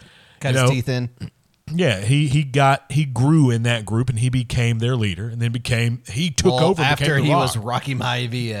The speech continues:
Speaker 1: and then was hated.
Speaker 2: Yeah, people hated him for
Speaker 1: Yeah.
Speaker 2: no fucking reason. <laughs>
Speaker 1: They were just like, "We don't wanna see this shit. You
Speaker 2: Yeah.
Speaker 1: look corny as hell."
Speaker 2: Yeah, yeah.
Speaker 1: I mean, if it was, like, the early nineties, I could see, like, him holding that gimmick, but he did not hold that gimmick long because it was at the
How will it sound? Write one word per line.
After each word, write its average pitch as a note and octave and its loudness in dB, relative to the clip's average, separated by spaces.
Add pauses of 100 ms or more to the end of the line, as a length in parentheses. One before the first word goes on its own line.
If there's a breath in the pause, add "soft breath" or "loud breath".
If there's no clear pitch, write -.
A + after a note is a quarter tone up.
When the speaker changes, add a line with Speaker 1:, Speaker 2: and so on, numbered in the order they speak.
Speaker 1:
and G2+ -8
then G#2 -8
was G2 -8
hated. G2 -6 (120)
Speaker 2:
Yeah, A2+ 0
people A#2 2
hated A#2 0
him F#2+ -10 (280)
for A#2 -4
Speaker 1:
Yeah. A2 -4
Speaker 2:
no A2+ 0
fucking G#2+ -4
reason. F#2 -4 (100)
<laughs> - -12
Speaker 1:
They B2 -4
were C3 2
just C3+ 0
like, C3 -2
"We G#2+ -6
don't B2 -2
wanna A#2 -4
see A2 -6
this G#2 -6
shit. G2 -8
You G#2+ -6
Speaker 2:
Yeah. G#2+ 0
Speaker 1:
look F2+ -2
corny G#2+ -6
as F#2 -10
hell." F#2+ -10
Speaker 2:
Yeah, A2+ -6 (280)
yeah. - -14 (460 soft breath)
Speaker 1:
I E3 0
mean, E3 2
if C#3+ -2
it A#3 4
was, F3+ -2
like, D3 2
the C3+ -4
early C#3+ 2
nineties, F#3+ 0 (100)
I C3 0
could B2 -6
see, A#2+ -2
like, G#2 -4
him A2+ -4
holding G#2 -2
that E2 -8
gimmick, G2+ -6
but F#2 -6
he A2+ -4
did G2+ -8
not G2 -6
hold F2+ -12
that F#2+ -6
gimmick G2 -8
long F#2+ -10
because F#2+ -10
it B2 -12
was B2 -8
at A2+ -12
the G2+ -14